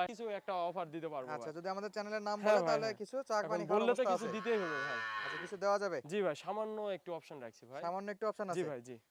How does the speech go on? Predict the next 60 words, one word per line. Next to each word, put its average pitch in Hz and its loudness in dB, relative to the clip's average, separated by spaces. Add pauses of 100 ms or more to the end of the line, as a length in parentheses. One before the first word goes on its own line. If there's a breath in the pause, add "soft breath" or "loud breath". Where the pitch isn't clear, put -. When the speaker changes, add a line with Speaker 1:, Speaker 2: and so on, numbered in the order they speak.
(120)
Speaker 2:
তাহলে 165 -4 (120)
আপনি 196 -6
একটু 214 -4
দর্শকের 196 -2
উদ্দেশ্যে 196 -4
আপনার 190 -4
নাম 185 0
এবং 208 -4
ঠিকানাটা 196 -6
একটু 185 -8
বলে 180 -2
দেন 160 -6
শাওন 156 -8
ভাই। 127 -2
Speaker 1:
আর 170 2
ভাই, 190 6
এর 214 2
আগে 220 2
একটা 220 0
কথা 202 0
ভাই, 180 4
আমরা 185 2
ক্যাশ 208 -2
অন 208 -4
ডেলিভারি 190 -4
দেই 160 -2
না 147 -2
ভাই। 113 -10 (100)
Speaker 2:
ক্যাশ 165 -2
অন 196 -8
ডেলিভারি 202 -4
নাই? 170 -4
Speaker 1:
না 175 2
ভাই, 135 -6
না। 127 -8
Speaker 2:
যা 170 4
আছে 185 0
সব 226 2 (200)
Speaker 1:
সব - -2
Speaker 2:
সরাসরি 202 6
Speaker 1:
আমাদের, 202 4
Speaker 2:
আসতে 180 2
হবে? 180 2
Speaker 1:
হ্যাঁ 190 4
ভাই, 156 4
যদি 165 -6
সরাসরি 185 -2
আসবে, 190 0
আসে 190 0
আমার 196 -2
খামার, 190 -2 (400 soft breath)
আমার 160 -4
বাসা 170 -2
এক 185 2
জায়গায় 196 2
ভিজিট 175 -8
করে 196 -4
নিতে 190 -4
পারবে, 202 -4
অথবা 208 0